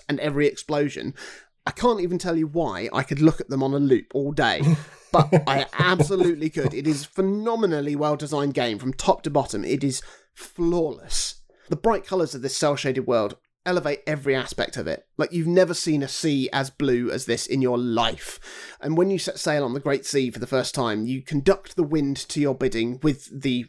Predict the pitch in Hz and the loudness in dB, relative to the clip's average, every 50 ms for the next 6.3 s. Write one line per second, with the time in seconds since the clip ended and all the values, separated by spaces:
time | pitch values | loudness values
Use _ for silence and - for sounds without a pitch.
0 | _ - - - 160 - - - 135 127 131 135 143 151 127 120 123 117 120 120 | _ -10 -8 -8 -8 -6 -4 -2 0 0 0 2 2 2 2 2 0 -2 0 0
1 | 120 120 - 127 - - 139 175 - - - 117 117 107 87 - _ - - - | 0 0 0 -4 -4 -4 -4 -6 -4 -4 -2 -2 -2 -2 -4 -8 _ -14 -18 -18
2 | - - - - - - 151 156 165 - 170 180 185 202 214 226 214 160 143 110 | -18 -18 -20 -20 -14 -8 -4 -2 -2 -2 0 0 2 4 4 4 4 2 -4 -10
3 | - 131 135 139 135 135 131 - 82 92 - - - - - - 170 - 190 208 | -8 -4 -2 0 0 0 0 -2 -4 -6 -4 -6 -6 -6 -2 -4 -2 0 2 2
4 | 220 226 226 208 220 254 247 220 196 170 - - 190 185 170 156 147 - - 175 | 2 2 0 0 -2 -2 -2 -2 -2 -4 -6 0 0 2 2 2 0 -2 -2 0
5 | 160 156 143 131 127 127 - - 165 151 143 135 113 117 120 - 139 120 107 98 | 0 2 0 -2 -6 -6 -4 0 0 2 2 0 -2 -4 -2 0 0 0 0 0
6 | 87 123 131 131 131 | 0 0 0 0 -2